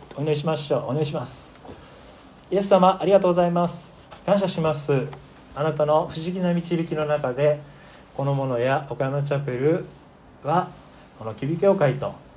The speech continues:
本当にイエス様にある交わりを持つことができました。できています。ハレルヤ、ありがとうございます。感謝します。そうです。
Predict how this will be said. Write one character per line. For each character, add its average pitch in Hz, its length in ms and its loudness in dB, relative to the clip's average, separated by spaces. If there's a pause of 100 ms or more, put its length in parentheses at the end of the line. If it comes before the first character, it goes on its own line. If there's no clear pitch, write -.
(160)
本 139 140 -8
当 165 100 2
に 156 60 0
イ 175 60 2
エ 202 60 2
ス 196 120 -4
様 170 180 2
に 165 100 2
あ 190 80 4
る 208 120 0
交 139 260 0
わ 113 80 2
り 110 140 -4
を 98 100 -4
持 117 100 -4
つ - 80 -10
こ 139 120 0
と 113 80 0
が 104 80 -2
で 131 100 -4
き - 140 -6
ま 143 120 0
し 143 80 -2
た。 107 140 -2
で 143 100 -4
き 143 60 -8
て - 80 0
い 170 60 4
ま 165 160 0
す。 - 160 -12 (100)
ハ - 100 -10
レ 170 120 2
ル 208 60 0
ヤ、 175 140 6
あ 160 60 4
り 214 80 2
が 247 100 4
と 170 120 4
う - 20 4
ご 135 60 2
ざ 123 120 0
い 113 80 -4
ま 101 140 -10
す。 - 220 -18 (580)
感 151 100 0
謝 147 140 -6
し 143 100 -8
ま 127 140 -6
す。 - 220 -14 (400)
そ 147 140 2
う - 20 4
で 135 100 0
す。 - 160 -12